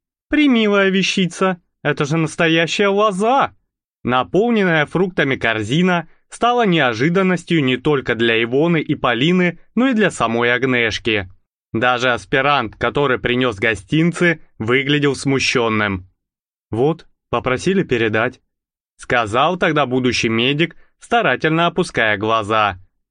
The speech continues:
Эта корзина могла стоить целое состояние. "Даже не подозревала, что у вас есть такие поклонники",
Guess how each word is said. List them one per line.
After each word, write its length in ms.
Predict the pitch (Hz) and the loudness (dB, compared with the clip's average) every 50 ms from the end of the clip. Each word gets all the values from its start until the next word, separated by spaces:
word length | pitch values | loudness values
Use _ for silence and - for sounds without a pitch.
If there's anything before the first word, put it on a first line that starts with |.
| _ _ _ _ - | _ _ _ _ -2
Эта 260 | 139 165 185 - 202 | -2 -2 0 -2 -2
корзина 540 | 180 208 190 139 123 120 143 180 196 208 196 | -2 0 0 0 0 0 0 0 2 2 0
могла 280 | 175 139 120 131 123 | 0 0 0 0 -2
стоить 480 | 113 - - - 139 147 156 156 151 - | -2 -4 -2 0 2 2 2 0 0 -4
целое 440 | - - 127 120 113 113 113 113 104 | -4 -2 -2 0 0 0 0 0 -2
состояние. 1040 | - - 117 - - - 113 110 110 110 110 107 107 107 107 107 104 101 95 95 - _ _ _ _ _ _ _ _ _ _ _ _ - | -2 -4 -6 -4 -2 -2 -2 0 0 0 0 0 0 0 -2 0 -2 -2 -4 -6 -14 _ _ _ _ _ _ _ _ _ _ _ _ -2
"Даже 300 | 240 254 262 226 247 240 | 0 0 2 2 2 2
не 100 | 226 220 | 2 2
подозревала, 880 | 220 220 208 190 196 180 180 196 202 202 196 220 247 277 269 240 220 | 0 0 0 0 0 0 2 2 2 2 2 0 0 0 0 0 -2
что 280 | - - - 214 202 190 | -2 -2 0 0 2 2
у 60 | 185 | 2
вас 240 | 185 190 175 - - | 0 0 -2 -2 -2
есть 240 | 190 180 175 - | -2 -2 -2 -2
такие 320 | - 180 160 - 185 180 175 | -4 -4 -2 0 -2 -2 -2
поклонники", 960 | 165 - 214 208 208 - 190 196 190 185 185 185 180 170 - 202 190 175 175 | 0 -2 -4 -2 -2 0 0 2 2 2 2 0 0 0 0 -2 -2 -2 -4